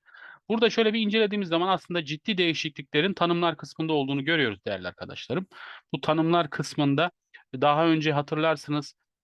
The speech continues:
e, kolay alevlenir madde, alevlenir madde, alerjenik madde işte gibi böyle tanımlar vardı. Şöyle Ö S Y M'nin sevdiği soru olarak da karşımıza çıkan tanımlardı.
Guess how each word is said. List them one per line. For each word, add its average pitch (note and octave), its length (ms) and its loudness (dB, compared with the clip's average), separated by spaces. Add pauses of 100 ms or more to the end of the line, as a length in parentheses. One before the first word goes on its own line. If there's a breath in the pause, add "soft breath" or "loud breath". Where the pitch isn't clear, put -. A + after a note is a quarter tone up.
(180)
e, C3+ 40 0 (560)
kolay D3 280 4
alevlenir C#3 420 2
madde, C3+ 340 0
alevlenir B2 460 -2
madde, C3 340 0
alerjenik B2 560 -2
madde B2+ 440 -2
işte - 240 -8
gibi A#2+ 360 -2
böyle B2+ 220 2
tanımlar B2+ 460 2
vardı. G#2+ 560 0 (320 loud breath)
Şöyle A2+ 240 -6 (200)
Ö C3 120 0
S C3 120 0
Y B2+ 60 2
M'nin C3 120 2
sevdiği A2+ 580 0 (340 soft breath)
soru C3 240 -2
olarak A#2+ 320 2
da A#2 60 -8
karşımıza A#2 460 -4
çıkan A#2+ 320 -2
tanımlardı. A2 680 0